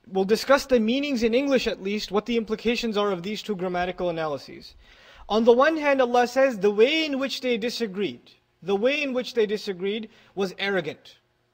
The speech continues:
The means of their disagreement was full of this, you know, this urge to dominate,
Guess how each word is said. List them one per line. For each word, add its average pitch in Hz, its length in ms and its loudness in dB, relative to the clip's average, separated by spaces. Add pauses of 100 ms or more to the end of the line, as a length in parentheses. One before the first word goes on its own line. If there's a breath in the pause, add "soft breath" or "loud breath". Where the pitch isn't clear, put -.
(680)
The 175 100 -4
means 262 440 -2
of 208 160 -4
their 208 140 4
disagreement 196 640 -4 (360 soft breath)
was 190 380 0
full 277 480 0
of 185 220 -6
this, - 400 -2 (100)
you 185 120 -4
know, 165 280 0 (220 soft breath)
this 180 220 -8
urge 208 300 2
to 202 100 -4
dominate, 175 540 0